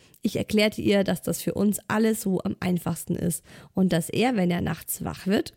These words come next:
kurz an die Brust geht und dann direkt weiterschläft. Sie lachte darüber und sagte dann, ‚Ja, das ist vielleicht am einfachsten‘, und gab mir aber zu verstehen, dass sie das trotzdem falsch findet. Daraufhin sagte ich nur,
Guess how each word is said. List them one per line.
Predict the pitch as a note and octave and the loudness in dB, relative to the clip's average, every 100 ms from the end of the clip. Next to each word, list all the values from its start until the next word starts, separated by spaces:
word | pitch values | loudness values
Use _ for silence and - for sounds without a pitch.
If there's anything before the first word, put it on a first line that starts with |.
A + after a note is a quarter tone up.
| - | -2
kurz | G3+ - | -2 0
an | D#3 | -2
die | D#3 | 0
Brust | - G#4+ - | 0 0 2
geht | E4+ E4+ | 0 0
und | - C#4 | 0 0
dann | G3 F3 | 2 2
direkt | G3+ B3+ D4 - | 2 -2 -4 -4
weiterschläft. | C3+ - - - - - _ - - - - | -4 -4 -6 -6 -8 -14 _ -20 -20 -20 -20
Sie | - - A#3+ | -8 2 6
lachte | G3+ F#3+ F4 - G3+ | 6 4 0 -4 0
darüber | E3 D#3+ F3+ F3+ | 0 2 4 4
und | F#3 | 2
sagte | F3 F#3 F#3 | 0 0 0
dann, | F3+ F3+ | 2 2
‚Ja, | F#3 G3+ G#3 G#3+ G#3 F#3+ F3 E3 | 4 4 4 4 4 4 4 4
das | D#3 - E3+ - | 0 -2 -2 -2
ist | F#3 - | -4 0
vielleicht | F3+ E3 F3 - | 2 2 0 -2
am | D#3 - | -4 -2
einfachsten‘, | F3 G3+ G4+ C4+ - - - - - G#2 - F#3 _ - - - - - | -2 0 2 0 -2 -6 -4 -8 -6 -8 -8 -12 _ -20 -20 -20 -12 -2
und | G3 | 0
gab | F#3 G3 G#3 | 2 2 2
mir | A3 B3 C3 | 4 4 4
aber | F#3+ | 0
zu | - G3+ | -4 -2
verstehen, | F#3+ - G#3 F#3+ F#3+ | -2 0 2 2 2
dass | G3 F#3 | 0 -2
sie | G3 | -2
das | F#3+ - | -4 -4
trotzdem | - F3 - G3 | -4 -4 -2 -2
falsch | - C#3 - - | -2 -4 -6 -8
findet. | - - - - - - - - - _ - | -8 -8 -8 -10 -14 -18 -20 -20 -20 _ -2
Daraufhin | D4 D#4 C#4+ C4 | 0 0 0 2
sagte | A3+ F#3+ G3+ | 2 0 -2
ich | A3 - | -2 -2
nur, | A3 G#3 G3+ | 0 2 0